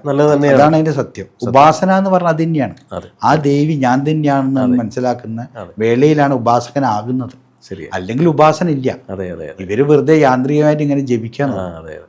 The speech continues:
Speaker 2: അത് നമ്മളെന്താ വെച്ചാൽ നമ്മളെ മൂലാധാരത്തിൽ, ഇപ്പൊ ഉദാഹരണം പറയാ, സാറിന് അറിയാൻ മതി, തന്ത്രി എന്ന് പറഞ്ഞാൽ ഈ ദൈവത്തിന്റെ, അത് ദേവന്റെ പിതാവാണ്.
Speaker 1: അതെ.
Speaker 2: എങ്ങനെ ഈ തന്ത്രി ആവുന്നു? ഇയാളിൽ നട്ടലിൽ ഇത് നിറച്ച് നിറച്ച് ഇയാൾ ഇതിന്റെ ചൈതന്യം കൊടുക്കുകയാണ്.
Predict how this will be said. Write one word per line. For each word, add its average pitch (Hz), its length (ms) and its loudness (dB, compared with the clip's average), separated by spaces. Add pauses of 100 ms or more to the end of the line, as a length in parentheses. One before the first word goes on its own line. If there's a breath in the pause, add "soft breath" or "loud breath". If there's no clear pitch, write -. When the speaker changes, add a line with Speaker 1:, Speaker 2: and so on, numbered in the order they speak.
Speaker 2:
അത് 131 180 0
നമ്മളെന്താ 160 420 2
വെച്ചാൽ 170 180 -2
നമ്മളെ 151 320 0
മൂലാധാരത്തിൽ, 127 760 0
ഇപ്പൊ 123 180 -2
ഉദാഹരണം 127 600 0
പറയാ, 110 240 -4 (340 soft breath)
സാറിന് 123 240 2
അറിയാൻ 123 260 0
മതി, 104 220 -10 (220)
തന്ത്രി 135 560 0 (200)
എന്ന് 123 180 -2
പറഞ്ഞാൽ 110 400 -4
ഈ 117 200 -8
ദൈവത്തിന്റെ, 117 800 -6
അത് 113 180 -6
ദേവന്റെ 123 420 -2
പിതാവാണ്. 139 500 0 (100)
Speaker 1:
അതെ. 90 160 -6 (280 soft breath)
Speaker 2:
എങ്ങനെ 185 500 2
ഈ 180 100 2
തന്ത്രി 139 400 0
ആവുന്നു? 113 500 -2 (280 soft breath)
ഇയാളിൽ 160 640 4
നട്ടലിൽ 147 560 -2
ഇത് 135 260 -4
നിറച്ച് 113 340 -8
നിറച്ച് 120 340 -8
ഇയാൾ 120 300 -2
ഇതിന്റെ 127 220 0
ചൈതന്യം 127 480 -2
കൊടുക്കുകയാണ്. 139 420 -4